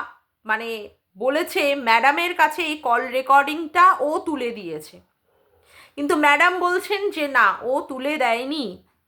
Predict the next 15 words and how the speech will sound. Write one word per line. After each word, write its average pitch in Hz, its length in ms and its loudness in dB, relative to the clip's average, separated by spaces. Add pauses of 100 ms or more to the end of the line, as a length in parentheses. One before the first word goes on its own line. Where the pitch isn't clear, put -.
(420)
ও 220 80 -2 (100)
যদি 302 240 -2 (120)
তুলে 269 260 -4
দিয়ে 285 240 -2 (120)
থাকে 285 280 0 (520)
তাহলে 269 420 4 (360)
ও 262 100 -2 (120)
সেটার 294 460 -2
প্রমাণ 285 300 4 (120)
দেবে, 294 260 -2 (240)
তার 214 220 4 (180)
স্ক্রিনশট 277 680 -2
হোক 277 120 0 (100)
বা 247 100 4
অমুক 254 260 -6